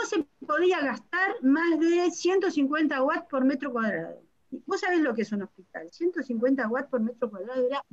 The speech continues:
bajísimo, porque ellos tienen muy cara la energía. Entonces, nosotros contratamos a una ingeniera,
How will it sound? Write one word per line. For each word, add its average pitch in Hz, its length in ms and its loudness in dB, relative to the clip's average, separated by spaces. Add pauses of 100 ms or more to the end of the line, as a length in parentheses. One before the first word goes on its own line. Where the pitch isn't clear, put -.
bajísimo, 339 800 -8 (160)
porque - 280 0
ellos 359 280 2
tienen 320 320 4
muy 330 220 4
cara 330 300 -2
la 269 60 0
energía. 254 720 -2 (720)
Entonces, 415 640 0
nosotros 370 500 -2 (100)
contratamos 262 880 0
a 247 100 0
una 330 220 4
ingeniera, 269 1000 2